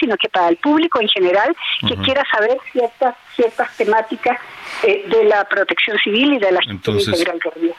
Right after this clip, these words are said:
Speaker 2: en la página de, de la, eh, Secretaría,
Speaker 1: En la
Speaker 2: ahí está
Speaker 1: página de
Speaker 2: toda la
Speaker 1: la
Speaker 2: información.
Speaker 1: Secretaría.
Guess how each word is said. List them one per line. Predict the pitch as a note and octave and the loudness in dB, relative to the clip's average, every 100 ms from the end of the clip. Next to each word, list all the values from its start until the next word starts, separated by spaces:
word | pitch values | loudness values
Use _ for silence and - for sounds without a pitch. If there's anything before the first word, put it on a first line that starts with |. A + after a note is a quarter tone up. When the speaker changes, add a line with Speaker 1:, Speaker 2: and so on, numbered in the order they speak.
| - | -4
Speaker 2:
en | G#2+ | -4
la | A2+ G#2+ | -2 -4
página | C#3+ C#3+ C3 A2+ | -4 -2 0 0
de, | A2 A#2+ | -2 -2
de | G2+ G#2 | -2 -2
la, | G2+ G2+ G2 - | -2 -2 -4 -8
eh, | - - - - | -14 -12 -8 -4
Secretaría, | - G2+ G2 A#2+ C3+ | -4 -4 -4 -4 -2
Speaker 1:
En | D3 - | -2 0
la | - | -2
Speaker 2:
ahí | - | -2
está | D#4 | 0
Speaker 1:
página | C4 | 0
de | |
Speaker 2:
toda | A#3+ | 0
la | G#3 | -2
Speaker 1:
la | - | -2
Speaker 2:
información. | G#3 G3+ F#3 | -2 0 0
Speaker 1:
Secretaría. | F#3 - | -2 -4